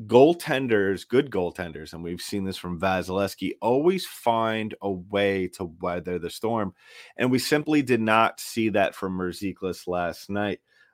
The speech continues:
Uh, second most shots faced all season for Merzlikins. Uh, he's had seven games in which he has faced thirty or more shots this year, and his record in those games are, is two and five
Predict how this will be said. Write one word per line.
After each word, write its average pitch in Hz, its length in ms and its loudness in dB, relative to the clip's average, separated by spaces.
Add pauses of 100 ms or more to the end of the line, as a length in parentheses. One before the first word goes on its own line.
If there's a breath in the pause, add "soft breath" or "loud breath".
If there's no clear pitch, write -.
(140 soft breath)
Uh, 87 440 -2
second - 480 2
most 107 240 0
shots 104 400 4 (180)
faced 107 480 -2
all 95 180 0
season 95 480 -8
for 90 200 -8
Merzlikins. 98 840 -2 (440 soft breath)
Uh, 76 320 -4
he's 110 320 -4
had 107 200 4
seven 151 460 4
games 123 320 0
in 98 160 -4
which 101 200 -4
he 104 160 -6
has 98 260 -4 (180)
faced 98 400 -2
thirty 107 400 2
or 98 180 0
more 92 300 -4
shots - 480 -4
this - 300 -14
year, 107 320 0 (520 soft breath)
and 95 540 -6
his 92 320 -4
record 107 340 4
in 95 80 -2
those 90 200 -4
games 87 320 -8 (100)
are, 85 380 0
is 87 320 -6
two 98 380 -2
and 85 180 -8
five 98 580 6